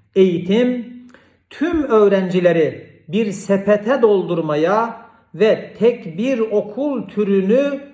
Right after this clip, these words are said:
kazanmaya odaklanmamalıdır. İdareciler, veliler ve eğitimciler çocukların ayette belirtilen yaratılıştan getirdiği yeteneklerine saygı duymalıdır.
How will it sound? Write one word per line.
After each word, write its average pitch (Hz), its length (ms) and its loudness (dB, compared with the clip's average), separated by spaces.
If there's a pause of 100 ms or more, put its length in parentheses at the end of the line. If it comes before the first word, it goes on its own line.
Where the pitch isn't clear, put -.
(120)
kazanmaya 175 840 -2
odaklanmamalıdır. 160 1300 -4 (420)
İdareciler, 170 920 0 (440)
veliler 160 1040 -2 (260)
ve 185 260 2
eğitimciler 170 1000 -2 (460)
çocukların 202 680 0
ayette 202 720 0
belirtilen 202 1000 -2 (320)
yaratılıştan 196 1120 -4
getirdiği 196 600 -2
yeteneklerine 180 800 -2
saygı 175 520 -2
duymalıdır. 139 760 -4